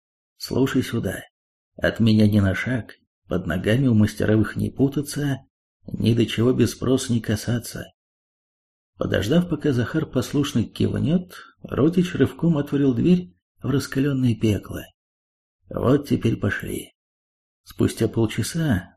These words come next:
дверь в литейный цех опять пришла в движение,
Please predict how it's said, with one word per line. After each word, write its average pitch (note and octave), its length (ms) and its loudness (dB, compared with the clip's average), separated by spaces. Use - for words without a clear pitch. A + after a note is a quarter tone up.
дверь C3+ 280 0
в D3 40 -4
литейный A#2+ 380 2
цех C#3+ 380 -4
опять B2+ 440 -4
пришла B2 300 -4
в A2+ 60 -8
движение, A2 640 -2